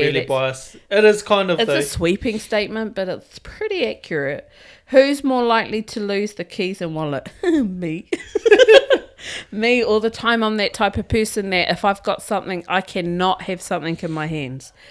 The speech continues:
Speaker 2: Hey, I
Speaker 1: Yep.
Speaker 2: cannot. Like, if we're in the supermarket or the shop or something,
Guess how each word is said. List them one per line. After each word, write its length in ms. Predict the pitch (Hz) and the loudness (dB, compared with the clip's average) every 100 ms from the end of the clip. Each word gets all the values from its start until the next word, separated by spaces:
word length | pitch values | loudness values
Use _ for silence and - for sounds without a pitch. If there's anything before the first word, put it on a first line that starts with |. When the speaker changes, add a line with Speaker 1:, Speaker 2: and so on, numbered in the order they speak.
| - | -10
Speaker 2:
Hey, 280 | - 151 131 - - - | -6 -6 -8 -18 -20 -2
I 80 | 165 | 0
Speaker 1:
Yep. 100 | 143 | 2
Speaker 2:
cannot. 420 | 185 170 170 151 | 2 2 0 0
Like, 200 | 165 170 | 0 0
if 140 | 214 - | -2 2
we're 140 | 233 | 4
in 80 | 240 | 4
the 100 | 233 | 0
supermarket 680 | - 214 - 208 202 - 170 | 0 0 0 -2 -2 -4 -2
or 100 | 160 | -2
the 80 | 156 | -2
shop 300 | - 190 202 | -2 -4 -4
or 60 | |
something, 440 | - 156 - 165 | -8 -8 -6 -6